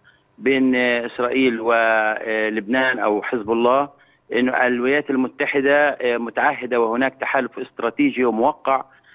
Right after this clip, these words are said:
أن الولايات المتحدة ستقوم بمد نتنياهو بالسلاح، لأن هناك حالة من، آه، الضغط الأمريكي على، آه، نتنياهو وعلى حكومة، آه، الاحتلال الإسرائيلي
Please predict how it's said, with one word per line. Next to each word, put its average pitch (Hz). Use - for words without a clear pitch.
أن 120
الولايات 139
المتحدة 135
ستقوم 123
بمد 117
نتنياهو 123
بالسلاح، 120
لأن 120
هناك 123
حالة 127
من، 127
آه، 113
الضغط 107
الأمريكي 113
على، 110
آه، 104
نتنياهو 120
وعلى 110
حكومة، 120
آه، 107
الاحتلال 120
الإسرائيلي 131